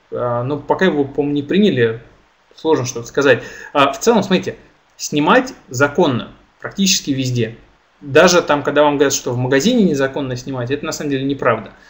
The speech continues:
А, другой, есть другой разговор. Вы не можете просто так брать и использовать фотографии людей,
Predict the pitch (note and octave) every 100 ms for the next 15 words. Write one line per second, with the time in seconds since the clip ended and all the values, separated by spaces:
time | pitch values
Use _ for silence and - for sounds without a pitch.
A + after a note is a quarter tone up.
0 | - - _ B2 A#2+ A#2+ B2 D3+ A#3+ G3
1 | - D3 E3+ C#3+ C3 A#2+ A2+ - A#2 B2
2 | G3+ G3 D3+ E3+ G3 F3+ - - D3 E3
3 | - C3 B2+ E3 F#3 - _ _ B2+ C3
4 | D#3+ F3 - D3 C3+ B2 - D#3 D3+ C#3+
5 | B2+ B2 - - _ _ - C3 C#3 D3+
6 | D#3 D3 C3+ A#2+ B2 D3 G3+ A#3